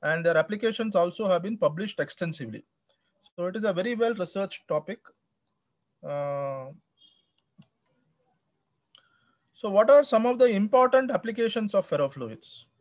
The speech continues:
So for example, you know, if you take, uh, rotating shaft seals.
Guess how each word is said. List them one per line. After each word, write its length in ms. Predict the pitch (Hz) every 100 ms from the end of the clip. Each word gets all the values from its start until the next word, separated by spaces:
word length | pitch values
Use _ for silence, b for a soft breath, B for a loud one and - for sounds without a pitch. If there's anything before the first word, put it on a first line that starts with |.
| _ _ _ _ _ _ _
So 260 | _ 208 202
for 180 | 196
example, 420 | 180 180 247 247 262
you 80 |
know, 160 | 226 233
if 160 | 226 208
you 120 | 202
take, 360 | 196 214 208
uh, 340 | 185 165 151 143
rotating 680 | 156 202 214 226 226 214 202 -
shaft 560 | - - 170 185 - -
seals. 720 | - 180 170 120 - -